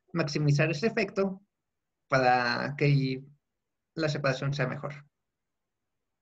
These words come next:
Ah, ok. Han existido distintos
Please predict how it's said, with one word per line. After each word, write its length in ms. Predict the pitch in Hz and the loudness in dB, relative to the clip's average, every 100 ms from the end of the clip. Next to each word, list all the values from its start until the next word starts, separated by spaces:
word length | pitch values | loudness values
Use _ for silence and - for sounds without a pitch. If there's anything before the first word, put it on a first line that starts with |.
| _ _ _ _ _ 143 - _ _ _ _ _ _ | _ _ _ _ _ -18 -18 _ _ _ _ _ _
Ah, 160 | 160 110 | -6 -4
ok. 200 | - - - _ _ _ _ _ _ _ _ _ _ _ - | -6 -10 -16 _ _ _ _ _ _ _ _ _ _ _ -4
Han 140 | 180 | -2
existido 440 | 202 165 147 180 175 | -2 -2 0 2 2
distintos 1040 | 160 143 156 151 147 151 160 160 151 147 | -2 -4 -6 -6 -4 -4 -2 -2 -2 -6